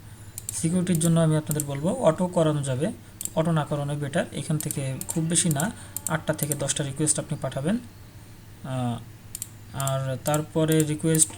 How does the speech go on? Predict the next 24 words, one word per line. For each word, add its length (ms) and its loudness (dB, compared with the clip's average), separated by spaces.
একশো, 240 0
দেড়শো, 300 0
পাঁচশো 500 0
আপনার 300 -2
এমনিতেই 420 -2
আসবে, 340 0
কারণ 500 -4
আমার 180 0
কোডে 220 2
তেমন 280 4
কিছু 200 -4
করা 240 2
আছে। 300 0
আর 300 -2
এখানে 280 4
যে 80 4
মেসেজগুলো 460 4
আসবে 240 2
আপনার, 260 0
এগুলো 340 -2
কখনোই 340 0
কনফার্ম 380 -2
করবেন 260 -2
না, 220 -2